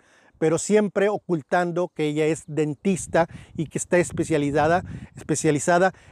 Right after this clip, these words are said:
en cuestiones de enfermedad de las encías. Eh, mi crítica más bien era para los medios de la derecha que estaban golpeteando con una vocera, eh, que no es experta, y ese era el fin del, del video, informar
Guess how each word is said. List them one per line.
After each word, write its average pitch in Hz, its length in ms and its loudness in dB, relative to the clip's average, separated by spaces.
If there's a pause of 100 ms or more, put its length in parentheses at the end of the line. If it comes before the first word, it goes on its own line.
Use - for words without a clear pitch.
en 147 140 -6
cuestiones 175 640 0
de 151 120 2
enfermedad 151 460 0
de 160 100 2
las 156 200 0
encías. 180 520 2 (460)
Eh, 156 500 2 (220)
mi 175 120 0
crítica 233 340 4
más 208 280 2
bien 202 300 0
era 196 220 2
para 147 240 0
los 143 200 -4
medios 180 360 0
de 160 140 0
la 160 120 2
derecha 180 460 2
que - 440 -20
estaban 196 420 2 (240)
golpeteando 175 1040 -2 (300)
con 160 160 -2
una 202 180 4
vocera, 190 680 2 (440)
eh, 143 320 -4
que 180 140 -2
no 185 120 2
es 180 120 2
experta, 208 640 2 (240)
y 175 140 -2
ese 202 160 0
era 202 100 2
el 180 140 0
fin 214 580 0
del, 175 580 2
del 175 200 2
video, 196 400 4 (220)
informar 165 680 0